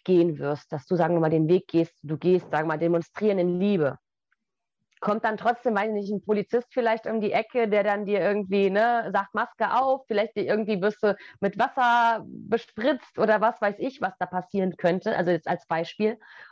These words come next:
Und dann da trotzdem noch zu sagen, „Nein, meine Wahrheit ist eine andere.“ Genauso kann es dann auch in der Partnerschaft sein, dass, ne, dass ihr sagt, „Okay, ihr geht jetzt einen neuen Weg, einen neuen Weg der Liebe“,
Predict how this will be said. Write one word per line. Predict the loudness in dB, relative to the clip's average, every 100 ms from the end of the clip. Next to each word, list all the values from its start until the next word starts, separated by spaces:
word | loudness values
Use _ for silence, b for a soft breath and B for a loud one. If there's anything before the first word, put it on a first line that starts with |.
| B
Und | -2 2
dann | 0 0 -2
da | -2 -2
trotzdem | -4 -6 -6 -4 -4
noch | -4
zu | -6 0
sagen, | 0 0 0
„Nein, | 0 0
meine | -2 -2 -2
Wahrheit | -2 -2 -8
ist | -8
eine | -4 -2
andere.“ | 0 0 0 -2
Genauso | -2 0 -2
kann | -4 -4
es | -4
dann | -4
auch | -2
in |
der | -4
Partnerschaft | -2 -6 -6 -10 -6
sein, | -2
dass, | -2 -2
ne, | -2 0 0 -2
dass | -6 -4
ihr | -2
sagt, | -4 -6
„Okay, | -4
ihr | -2
geht | 0 -2
jetzt | -4
einen | -4 -2
neuen | 0 0 0
Weg, | 0 0 -4
einen | -2
neuen | -2 -2
Weg | -2
der | -2
Liebe“, | -2 -2 -2